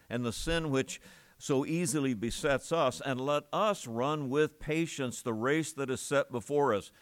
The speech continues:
And why? "Looking unto Jesus, the author and finisher of our faith, who for the joy that was set before him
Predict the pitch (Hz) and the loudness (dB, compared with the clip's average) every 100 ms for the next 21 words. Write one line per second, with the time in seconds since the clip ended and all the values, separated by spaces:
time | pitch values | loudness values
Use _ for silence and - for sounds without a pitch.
0 | _ 110 117 156 143 87 69 - - 104 | _ -8 -4 -2 -2 -4 -6 -16 -18 -6
1 | 123 185 202 175 139 139 135 123 95 107 | -4 -2 -4 -4 -4 -6 -8 -8 -4 -2
2 | 95 - - - - - _ _ _ _ | -2 -8 -16 -18 -20 -20 _ _ _ _
3 | 110 127 123 147 156 - 95 92 - 156 | -6 -2 2 2 2 0 -2 -2 -2 -2
4 | 160 - 135 120 104 107 101 - 127 92 | -2 -2 0 0 0 0 -2 -2 -2 -2
5 | 76 - - - 185 180 160 127 113 87 | -8 -18 -16 -2 0 2 0 0 -2 -2
6 | 120 180 254 254 147 135 120 - - 120 | 0 2 2 2 2 0 0 -2 0 0
7 | 107 110 - 123 110 107 107 120 143 | 0 -4 -2 0 0 0 -2 -4 -8